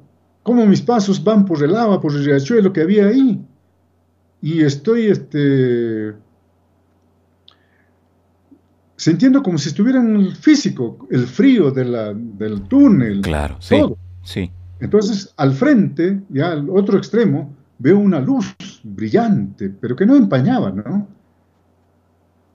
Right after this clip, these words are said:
Speaker 1: Entonces avanzo, trato de ver o llamar a los demás que me sigan, pero estoy solo. Avanzo, llego al final del túnel y se abre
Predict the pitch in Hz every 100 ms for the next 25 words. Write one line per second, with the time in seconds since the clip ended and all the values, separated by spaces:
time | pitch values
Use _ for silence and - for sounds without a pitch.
0 | - 131 208 190 139 175 262 185 - 131
1 | 180 _ _ _ _ _ - 254 214 190
2 | 160 151 143 143 - 135 127 254 190 151
3 | - 139 143 135 196 247 202 151 135 165
4 | 226 - - 143 131 - 277 196 139 139
5 | - _ _ _ - 135 127 123 117 -
6 | - 208 190 185 120 82 - _ _ _
7 | _ _ _ _ _ _ _ _ _ _
8 | _ _ _ _ - 135 254 226 - 170
9 | 135 170 240 190 165 147 143 135 139 139
10 | 240 196 143 202 170 139 175 196 - _
11 | _ _ _ _ _ _ _ - 139 -
12 | 135 170 175 156 156